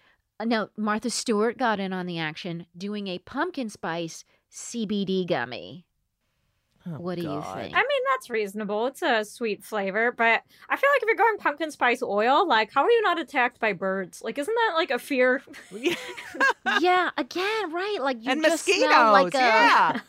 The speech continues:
Speaker 1: <laughs> you just smell like a pumpkin loaf. Wa-, it's, uh, <laughs> so weird. And I'll, and I, again, and, and if massage and an oil massage situation is meant to be,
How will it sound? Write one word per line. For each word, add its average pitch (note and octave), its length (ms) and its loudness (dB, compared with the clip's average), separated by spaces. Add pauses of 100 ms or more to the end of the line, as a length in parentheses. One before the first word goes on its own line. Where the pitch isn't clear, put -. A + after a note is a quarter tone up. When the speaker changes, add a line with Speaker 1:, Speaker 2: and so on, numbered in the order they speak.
(100)
Speaker 1:
<laughs> - 200 -8
you B3 280 -4
just D4+ 240 -4
smell D4+ 300 0
like D#4 160 2
a D4+ 60 -2
pumpkin G4 640 -4
loaf. F3 480 0
Wa-, A3+ 300 2
it's, G#4 220 2
uh, C#4+ 60 -2 (140)
<laughs> - 160 -8
so D#4 280 4
weird. E4 680 4 (300)
And G4 120 6
I'll, A4+ 280 4
and G4 120 4
I, A#4+ 320 2
again, G4+ 260 0
and, D#4+ 220 0
and - 240 -2
if F#4+ 260 -2
massage C4+ 760 2
and A#3+ 140 -2
an G#3+ 200 -4
oil A#3 400 2
massage A#3 540 -2
situation A3 560 -2
is F#3+ 140 -8
meant G#3+ 240 -4
to A#3+ 100 -6
be, G3 440 -2